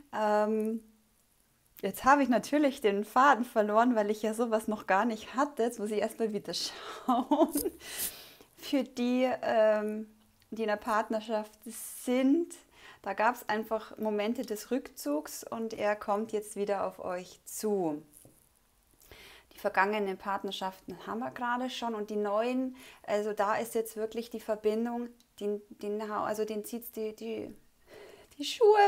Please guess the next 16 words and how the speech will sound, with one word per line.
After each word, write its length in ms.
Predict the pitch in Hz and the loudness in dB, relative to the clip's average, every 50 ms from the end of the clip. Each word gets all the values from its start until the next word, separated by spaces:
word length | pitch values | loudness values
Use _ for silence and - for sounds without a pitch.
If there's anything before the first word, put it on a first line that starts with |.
| 349 330 | 6 6
weg. 240 | 370 370 370 370 - | 6 6 6 2 0
Seht 200 | - 370 370 381 | -2 -2 0 0
ihr 120 | 392 349 294 | 0 2 4
das? 220 | 330 349 370 - | 4 4 4 2
Der 180 | - 254 254 269 | 0 -2 -2 -2
ist 160 | 269 - - | -2 -2 0
barfuß. 500 | 247 254 277 277 277 262 247 254 - - - 277 - - | 2 2 2 2 0 -4 -6 -8 -8 -12 -14 -6 4 4
<laughs> 400 | 285 277 - 320 - - - - 440 - - - 554 427 415 - - 554 403 - - - - - - - - - - _ | 4 6 6 2 0 0 0 -2 -2 -2 -2 -2 -4 -4 -4 -4 -6 -6 -6 -6 -8 -12 -14 -14 -14 -14 -16 -18 -12 _
Die 80 | - 202 | -10 -6
zieht's 200 | - 226 214 - | -6 -6 -8 -6
die 100 | - 196 | -10 -12
Füße 340 | - - 208 202 - 196 170 | -10 -8 -10 -2 -2 -2 -2
weg. 160 | 175 170 - - - - - - - - - _ _ | -2 -6 -8 -10 -12 -12 -12 -14 -16 -16 -20 _ _
Der, 340 | 202 196 202 185 185 180 180 - - _ _ _ _ _ _ _ - _ _ _ _ _ _ _ _ _ _ _ _ _ _ _ _ _ _ _ _ | 0 2 2 2 2 0 -2 -6 -12 _ _ _ _ _ _ _ -20 _ _ _ _ _ _ _ _ _ _ _ _ _ _ _ _ _ _ _ _
der 180 | - 202 190 190 | -6 -4 -4 -2
hat 140 | 208 220 | -4 -4